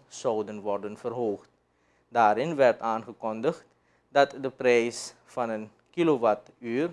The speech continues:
negenentachtig cent was. Dit is van de tafel geveegd door het bedrijfsleven. Vernomen wordt dat de schuld van de energiebedrijven Suriname E B S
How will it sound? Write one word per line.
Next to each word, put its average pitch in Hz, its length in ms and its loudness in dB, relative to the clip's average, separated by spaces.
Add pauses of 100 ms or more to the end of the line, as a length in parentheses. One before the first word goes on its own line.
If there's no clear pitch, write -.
negenentachtig 139 1080 -6
cent 107 460 -6
was. - 440 -2 (520)
Dit 165 180 0
is 165 280 0
van 151 220 -2
de 139 120 -4
tafel 120 440 6
geveegd 127 560 -8 (280)
door 107 320 -4
het 110 160 -12
bedrijfsleven. 107 960 -6 (480)
Vernomen 117 560 -2
wordt 135 300 2
dat 135 140 2
de 127 60 -8
schuld 135 480 -4
van 143 140 -6
de 120 100 -6
energiebedrijven 110 920 -4
Suriname 107 600 -6
E 104 180 -8
B 104 340 2
S - 160 -10